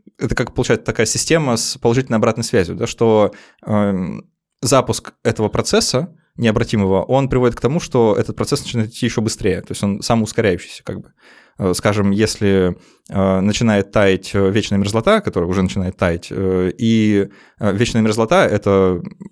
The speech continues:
огромное количество парникового газа, который спрятан в землю, да, э, я, извините, если совсем какие-то, э, неправильные термины использую, да, я не, не, не знаю, что там, э, конкретно метан или углекислый газ или всё вместе, но разрушение или ра-, таяние вечной мерзлоты приведёт к тому, что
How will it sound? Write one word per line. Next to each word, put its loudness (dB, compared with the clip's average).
огромное 2
количество 0
парникового 0
газа, 0
который -4
спрятан -2
в -8
землю, 0
да, 2
э, -6
я, -2
извините, -2
если -12
совсем -6
какие-то, -8
э, -6
неправильные 2
термины 0
использую, 0
да, -4
я -2
не, -2
не, 2
не 0
знаю, 2
что -2
там, -2
э, -2
конкретно -2
метан 2
или -2
углекислый -6
газ -4
или -6
всё -8
вместе, -2
но 4
разрушение 2
или 0
ра-, 2
таяние 2
вечной -2
мерзлоты 0
приведёт -2
к -20
тому, 0
что 0